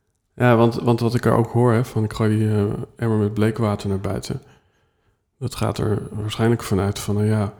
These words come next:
als ik het maar goed heb." Maar dan maak je dus de denkfout dat ook die buitenwereld uiteindelijk jouw welzijn, eh,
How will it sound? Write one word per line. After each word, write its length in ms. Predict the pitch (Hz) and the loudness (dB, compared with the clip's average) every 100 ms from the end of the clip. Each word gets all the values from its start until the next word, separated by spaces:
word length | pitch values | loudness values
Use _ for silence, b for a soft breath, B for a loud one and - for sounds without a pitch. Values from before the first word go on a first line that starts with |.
| b b b b b b | b b b b b b
als 240 | - - - | -4 -2 0
ik 140 | 127 | 0
het 120 | 131 123 | 0 2
maar 180 | 101 | 2
goed 260 | - 110 104 | 2 2 2
heb." 240 | 101 104 | 0 0
Maar 220 | - 107 104 | -2 0 0
dan 260 | 104 98 | 0 0
maak 220 | 101 113 | 0 0
je 60 | 113 | -2
dus 140 | 107 | -4
de 80 | - | 0
denkfout 680 | 107 110 135 - 101 101 - | 4 4 2 0 0 -2 -2
dat 280 | 104 - - _ _ _ _ | -2 -2 -14 _ _ _ _
ook 160 | - 107 | -6 -4
die 100 | 107 | -2
buitenwereld 920 | 107 117 120 113 104 107 117 - - _ - | 2 2 2 2 2 2 -2 -6 -18 _ -4
uiteindelijk 680 | 113 - 113 110 110 107 | -4 -2 -2 0 0 0
jouw 200 | 107 107 | 0 2
welzijn, 540 | 110 120 123 104 98 | 2 2 0 -2 -2
eh, 100 | - | -4